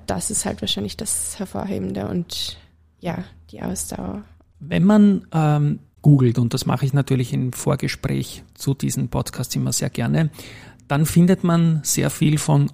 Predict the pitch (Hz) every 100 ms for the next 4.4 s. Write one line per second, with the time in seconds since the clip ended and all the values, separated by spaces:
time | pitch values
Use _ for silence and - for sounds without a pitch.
0 | - 147 147 131 131 135 139 117 127 131
1 | 131 - 135 - 139 - - 139 135 151
2 | 127 127 - 127 131 135 - - 135 127
3 | 135 127 139 120 139 - 143 151 151 147
4 | 127 151 -